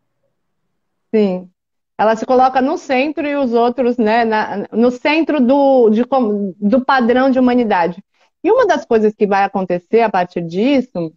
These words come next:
que eu acho que é o que mais nos interessa pensar, é pensar como que ela funciona no Brasil.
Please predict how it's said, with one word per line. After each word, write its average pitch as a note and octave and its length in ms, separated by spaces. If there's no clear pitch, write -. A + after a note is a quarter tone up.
que A3 60
eu A3 40
acho A#3 180
que - 80
é A#3 40
o A3+ 60
que A#3 60
mais B3 320
nos A3 160
interessa F#3+ 520
pensar, G#3 640
é A3+ 80
pensar B3+ 340
como C#4 200
que C#4 80
ela B3+ 140
funciona B3+ 600
no G#3+ 120
Brasil. F3 560